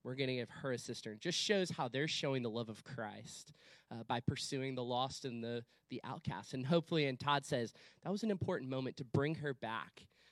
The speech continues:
uh, into the life of the community, into the life of the church. Uh, one more thing I'll say, uh, is that, uh, the, on the last night when we were kind of reflecting on this trip,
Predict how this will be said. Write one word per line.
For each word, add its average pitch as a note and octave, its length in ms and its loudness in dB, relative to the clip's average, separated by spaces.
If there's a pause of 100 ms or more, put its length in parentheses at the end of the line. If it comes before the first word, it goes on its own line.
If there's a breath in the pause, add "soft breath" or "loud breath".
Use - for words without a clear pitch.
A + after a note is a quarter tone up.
(140 soft breath)
uh, A#2+ 40 -6
into C3 280 -4
the C3+ 100 0
life A#2 220 -2
of - 60 -14
the E3 60 -12
community, A2+ 420 -6
into A2+ 180 -4
the G#2 60 -8
life G#2 260 -8
of F#2 60 -14
the A#2 60 -12
church. - 520 -4 (680)
Uh, B2 360 0 (600 loud breath)
one E3 160 4
more F3 160 8
thing C#3+ 220 4
I'll B2 120 4
say, A#2+ 500 2 (380 soft breath)
uh, B2 380 2
is C#3 240 2
that, A#2+ 280 0 (480 soft breath)
uh, G2 260 -10
the, D#3 160 2 (240)
on D3 160 4
the C3+ 60 4
last D3 320 2
night C3+ 140 4
when B2+ 140 0
we C3+ 120 4
were B2+ 120 2
kind C#3 180 2
of A2+ 60 -4
reflecting C#3+ 540 -2
on A2 140 -4
this A2+ 200 -4
trip, A#2+ 300 -6